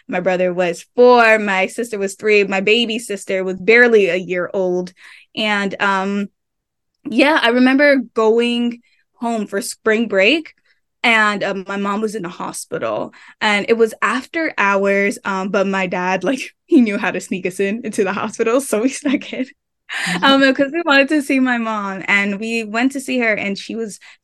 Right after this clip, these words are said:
Speaker 1: fast asleep, and so we just
Speaker 2: Mm.
Speaker 1: waited for her to wake up. But when she woke up,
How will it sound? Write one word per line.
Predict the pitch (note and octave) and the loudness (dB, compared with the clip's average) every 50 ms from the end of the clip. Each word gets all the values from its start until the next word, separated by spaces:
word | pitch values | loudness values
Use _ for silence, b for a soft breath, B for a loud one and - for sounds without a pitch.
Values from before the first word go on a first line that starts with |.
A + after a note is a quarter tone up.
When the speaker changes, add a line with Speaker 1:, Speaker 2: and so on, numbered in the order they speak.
| _ - | _ -2
Speaker 1:
fast | G3+ G3+ G#3+ G#3+ G#3+ - - - | 0 0 0 -2 -4 -8 -10 -10
asleep, | F#3 F3+ - - - A3+ A3+ G#3+ G3 F#3 G3+ - - B B B B B | -10 -10 -10 -8 -4 -4 -2 0 -2 -2 -4 -6 -10 B B B B B
and | A3+ A#3 A#3 | -6 -4 -2
so | C4 B3 | 0 0
we | C4 D4 | 0 0
just | C#4+ F#4 G4 - | -2 -4 -4 -4
Speaker 2:
Mm. | C#4+ | -2
Speaker 1:
waited | D4+ D4+ D#4 - - - | 0 0 -2 -2 -6 -10
for | - D4+ C#4 | -14 -8 -4
her | - C#4 C#4 | -4 -4 -4
to | - C4+ | -4 -8
wake | A#3+ A3+ A3 A3+ A3 | -8 -6 -6 -6 -4
up. | A#3+ B3+ C#4 C4 A#3+ A#3+ - | -2 -2 -2 -2 -4 -6 -6
But | G3 G3 F#3+ | -6 -6 -6
when | G3+ G3 F#3+ | -6 -8 -10
she | - - G#3 G#3 | -10 -10 -10 -8
woke | G3 G#3 F#3+ F#3 F#3+ - | -6 -6 -8 -8 -6 -4
up, | - A#3 A3+ G#3+ G#3+ _ | -2 0 0 0 -4 _